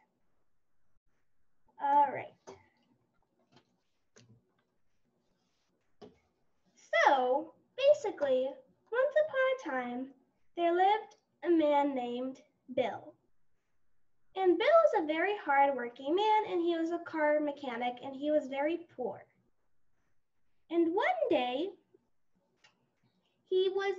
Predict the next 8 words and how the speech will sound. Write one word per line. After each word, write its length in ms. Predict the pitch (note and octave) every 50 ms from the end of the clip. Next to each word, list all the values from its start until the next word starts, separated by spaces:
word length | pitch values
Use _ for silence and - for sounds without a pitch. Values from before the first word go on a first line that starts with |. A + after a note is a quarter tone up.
| - - _ _ _ _ -
coming 300 | - - A4 B4 C#5 D5+ D5 -
home 240 | G4 F#4 F4+ F4+ F4+
from 200 | F#4 F#4+ F4+ D#4+
work. 220 | C#4+ C#4 C#4 D4 - -
It 60 | C#4+
was 160 | C#4 C#4 C#4
late 380 | C#4+ C#4 D4 D#4 G4 A4 A4+ F#4
night, 520 | D4 C4+ B3+ B3+ B3+ B3+ - - - -